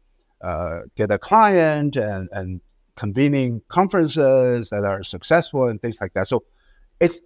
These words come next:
also has this legitimizing effect. Legitimizing effect is important because of incentives,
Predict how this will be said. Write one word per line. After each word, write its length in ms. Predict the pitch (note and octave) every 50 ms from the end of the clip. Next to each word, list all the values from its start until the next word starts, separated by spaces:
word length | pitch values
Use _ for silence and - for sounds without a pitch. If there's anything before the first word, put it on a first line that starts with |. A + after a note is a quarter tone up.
| _
also 380 | - G3+ B3+ C#4 C#4 - G#3 F#3
has 300 | E3+ D3+ C#3+ C#3 B2+ -
this 240 | C3+ C3+ C3+ - - _ -
legitimizing 1040 | A2 A2+ A2+ G#2+ - G3+ F#3 A3+ G3 D3+ B2 A2 G2 G2 - - G#2 G#2 G#2 G2 - _ _ _
effect. 600 | G#2+ F#2 F2+ - - - C3+ - - _ _ _ _ _ _ _ - _ _ _ _ _ _ _ _ _ _ _ _ _ -
Legitimizing 720 | B2 C3+ C#3+ - B3 D4 C4 A3 D#3+ C#3+ C3 - D3+ D3 C#3 -
effect 420 | - A#2 G#2+ - - C#3 C3+ B2+ -
is 160 | A#2 G#2+ -
important 600 | A2+ G2 - - - F#3+ F#3+ F#3 - A2+ F#2+ -
because 340 | - G#2 - - A2+ G#2+ -
of 120 | A#2 F2+
incentives, 680 | F#2+ F2+ F2 - - - G2+ G#2 - F#2 - _ _ _